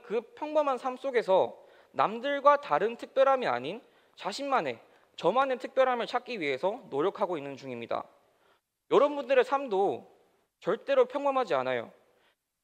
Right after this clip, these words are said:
남들과 비교해서 찾으려고 애쓰지 마세요. 그냥 나대로, 색깔이 없으면 색깔이 없는 대로, 그 자체가 저는 정말 특별하다고 생각을 합니다.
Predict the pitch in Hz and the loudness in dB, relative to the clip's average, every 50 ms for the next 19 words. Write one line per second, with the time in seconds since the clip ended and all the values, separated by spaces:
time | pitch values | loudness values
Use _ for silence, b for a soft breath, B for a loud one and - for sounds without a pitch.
0 | _ - - 151 202 214 262 269 254 277 269 277 - 175 160 170 226 226 220 214 | _ 0 2 2 2 2 -4 2 4 4 4 2 -2 -12 -8 0 0 0 2 0
1 | 190 - - 294 277 294 269 269 226 175 160 165 - 226 208 185 127 123 113 - | -8 -6 -6 -6 -4 -2 -4 -2 0 2 0 0 -2 -10 -12 -6 -4 -4 -4 -4
2 | - 113 104 - - _ _ _ _ _ _ _ _ b b b b b b b | -6 -10 -10 -10 -16 _ _ _ _ _ _ _ _ b b b b b b b
3 | b b b _ _ - 226 254 294 285 220 143 135 139 185 180 165 160 151 113 | b b b _ _ -6 2 2 2 4 6 4 4 6 4 2 2 0 -2 -4
4 | - - _ _ _ _ _ _ _ - 311 302 - 302 311 277 220 - - - | -6 -10 _ _ _ _ _ _ _ -4 -4 2 6 6 6 8 6 2 2 0
5 | 226 220 220 208 285 294 - 294 302 247 156 127 127 139 147 127 127 117 110 - | -6 -8 -6 -6 -6 0 4 4 6 6 6 2 2 -4 -2 0 0 0 0 -4
6 | - - - _ _ b b b b b b b b b _ _ _ _ _ - | -8 -14 -20 _ _ b b b b b b b b b _ _ _ _ _ -6
7 | 220 226 - 175 175 - - 254 226 254 - 196 170 175 165 - 151 147 165 208 | -6 4 4 4 4 4 2 4 4 4 2 2 -4 -6 -6 -8 -8 -4 2 4
8 | 185 - - - - - - - - - 269 262 247 202 190 180 220 226 233 214 | 4 4 4 0 -10 -16 -16 -8 4 4 6 6 6 4 2 0 -2 0 0 0
9 | 190 185 202 185 147 113 113 107 - | 0 0 -2 -4 -2 -2 -2 -2 -2